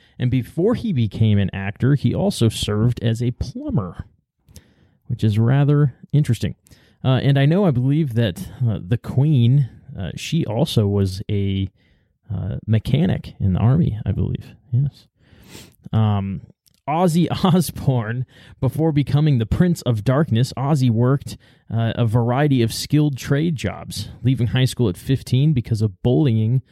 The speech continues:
left him with only a few options. But he went to work construction, as a plumber's apprentice, as a toolmaker's apprentice, and even a horn tuner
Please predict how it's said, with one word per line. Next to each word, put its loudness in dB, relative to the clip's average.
left -4
him 2
with 0
only 2
a 4
few 2
options. -4
But 4
he 2
went 2
to 2
work -2
construction, -2
as -4
a -8
plumber's 2
apprentice, 0
as -4
a -4
toolmaker's 2
apprentice, 0
and -2
even 0
a 0
horn 2
tuner -2